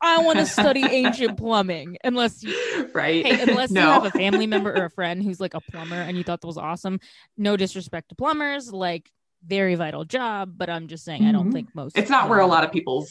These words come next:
Speaker 2: you know, first instincts go. Yeah, no,
Speaker 1: Right.
Speaker 2: definitely not. Um, like, as you mentioned earlier, I actually started working out in Sicily. That's where I did my first field school.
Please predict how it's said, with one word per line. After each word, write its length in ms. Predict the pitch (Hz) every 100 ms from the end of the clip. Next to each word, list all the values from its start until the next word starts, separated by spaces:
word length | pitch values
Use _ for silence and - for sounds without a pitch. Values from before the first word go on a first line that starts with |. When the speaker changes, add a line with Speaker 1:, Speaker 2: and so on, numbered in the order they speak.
| - 180
Speaker 2:
you 120 | 160
know, 260 | 131 95
first 400 | - - 185 180
instincts 460 | 165 170 170 143 -
go. 280 | - - -
Yeah, 300 | 175 143 151
no, 140 | 214
Speaker 1:
Right. 80 | 185
Speaker 2:
definitely 320 | 180 202 180
not. 320 | 165 165 156 -
Um, 300 | 175 170 151 - - - -
like, 140 | 202 -
as 180 | 208 214
you 60 |
mentioned 280 | 196 185 165
earlier, 460 | 160 190 160 151 -
I 100 | 160
actually 440 | 127 147 - 156 151
started 380 | - 147 160 156
working 300 | 151 165 151
out 140 | 143
in 60 | 156
Sicily. 580 | - 165 175 175 160
That's 240 | 151 151 -
where 120 | 156
I 100 | 156
did 140 | 160
my 140 | 156 147
first 380 | - 156 - -
field 280 | 165 156
school. 560 | - - 151 147 156